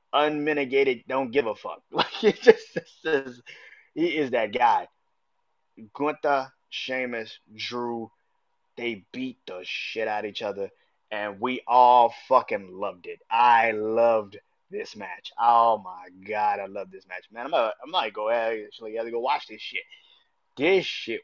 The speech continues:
was aggressive. Oh, but boy, it was abusive. They beat the shit out of each other. I was like, "God damn, these niggas do not give a fuck." Uh, holy shit.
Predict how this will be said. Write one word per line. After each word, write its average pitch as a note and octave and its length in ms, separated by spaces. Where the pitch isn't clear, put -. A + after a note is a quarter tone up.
was G2 160
aggressive. A2 580
Oh, D3+ 320
but F#2 160
boy, B2+ 220
it D3+ 40
was F#3+ 100
abusive. F3 440
They F#3 120
beat G3 180
the - 40
shit G#3 160
out A2 100
of G2 60
each F#2+ 100
other. - 160
I F3 100
was G#2 120
like, F2+ 160
"God G#2 440
damn, - 200
these A3+ 200
niggas A#2 220
do G#2+ 120
not G2 220
give C4 180
a - 140
fuck." - 360
Uh, C#3+ 100
holy D4 880
shit. E4+ 320